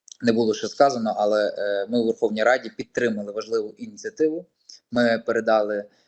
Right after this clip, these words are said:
е, два мільярди гривень, е, Д Ф Р Р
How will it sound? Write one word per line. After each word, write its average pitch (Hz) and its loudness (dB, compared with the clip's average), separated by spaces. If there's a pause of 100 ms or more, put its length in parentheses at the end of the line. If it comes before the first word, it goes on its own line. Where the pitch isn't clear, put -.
(100)
е, 107 -2
два 117 0
мільярди 113 0
гривень, 107 -2 (120)
е, 104 -4
Д 117 -4
Ф 110 -6
Р 117 2
Р 156 2